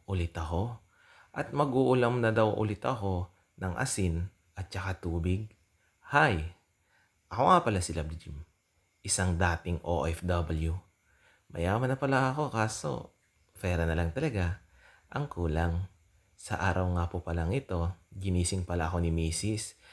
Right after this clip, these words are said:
Siyempre, pagkagising ko, may nakita nga po pala akong box sa gilid. Yun pala, yun yung parcel ni Misis sa Lazada. At siyempre, every morning, si Misis ay nagpre-prepare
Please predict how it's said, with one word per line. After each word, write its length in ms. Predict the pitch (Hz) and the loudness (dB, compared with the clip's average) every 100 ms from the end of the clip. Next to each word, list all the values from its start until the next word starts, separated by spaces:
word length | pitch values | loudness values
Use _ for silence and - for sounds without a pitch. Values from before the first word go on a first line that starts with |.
| - _ | -20 _
Siyempre, 400 | - 165 156 160 | -6 -4 -2 -2
pagkagising 720 | 151 113 104 95 87 85 127 139 | 0 -2 0 -2 0 0 0 -2
ko, 240 | - 85 | -2 -2
may 160 | 85 95 | 0 2
nakita 400 | 90 95 90 87 | 2 2 0 0
nga 160 | 85 | -2
po 160 | 82 87 | -2 -4
pala 320 | 82 80 76 | -2 -2 0
akong 320 | 87 92 87 | -2 -2 -4
box 400 | 80 80 - - | -4 -8 -8 -6
sa 80 | 123 | -2
gilid. 400 | 95 80 82 90 - _ - - - | -2 0 0 -2 -6 _ -20 -20 -8
Yun 240 | - 113 107 | -2 -2 0
pala, 400 | 143 101 80 87 _ _ _ - | 0 2 0 -4 _ _ _ -6
yun 160 | 143 160 | -2 0
yung 160 | 113 104 | 0 0
parcel 480 | 90 87 85 113 123 | 0 -2 0 -2 -2
ni 80 | |
Misis 400 | 101 101 - 87 | 0 -2 -2 -6
sa 80 | - | -2
Lazada. 720 | 92 87 82 73 80 85 - - - - - | 0 0 -2 -2 -2 -4 -6 -12 -20 -20 -12
At 160 | 143 | -10
siyempre, 640 | - 165 165 - 110 107 - | -4 -2 -2 0 0 0 -2
every 400 | 139 156 131 120 | -4 -2 0 2
morning, 560 | 101 101 85 80 80 87 - - | 2 2 2 2 0 -2 -8 -20
si 240 | _ - 117 | _ -6 -2
Misis 320 | 120 113 107 | -2 -2 -4
ay 160 | 98 101 | -2 -2
nagpre-prepare 880 | 95 - 92 90 123 - 85 82 | -4 -4 -4 -2 -4 -2 -2 -2